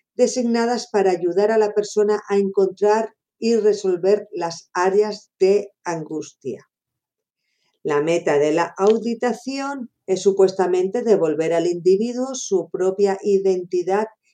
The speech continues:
y habilidad. Y esto se consigue de dos formas, ayudando a las personas a liberarse ellas mismas de cualesquiera incapacidad espiritual y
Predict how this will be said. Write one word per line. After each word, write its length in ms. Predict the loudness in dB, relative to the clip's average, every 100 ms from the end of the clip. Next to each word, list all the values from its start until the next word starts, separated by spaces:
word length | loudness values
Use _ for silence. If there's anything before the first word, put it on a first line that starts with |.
| _ _
y 80 | 0
habilidad. 640 | 2 2 0 -4 -6 -6 _ _ _ _
Y 120 | 0
esto 180 | 0 0
se 140 | -4 -2
consigue 460 | 0 -2 -4 0
de 120 | 0
dos 260 | 2 -2 -6
formas, 580 | -6 -6 -6 -14 -16 -20 _ _ _ _ -2
ayudando 520 | 2 4 2 2 0
a 20 | -2
las 200 | -2 -2
personas 520 | -2 -2 -2 -2 -2
a 60 |
liberarse 580 | -4 0 0 0 -2 2
ellas 320 | 4 4 2
mismas 400 | -4 -4 -2 -2
de 160 | -2 -6
cualesquiera 680 | -4 -4 -4 -6 0 2 2 -2
incapacidad 760 | -6 -4 -4 -4 0 2 2 0 -4 _ _ _ _ _ _ _ _
espiritual 960 | -2 -2 -2 -6 -6 -4 0 0 -2 -6 _ _ _ _ _ _ _ _ _ _ -2
y 380 | 2 2 0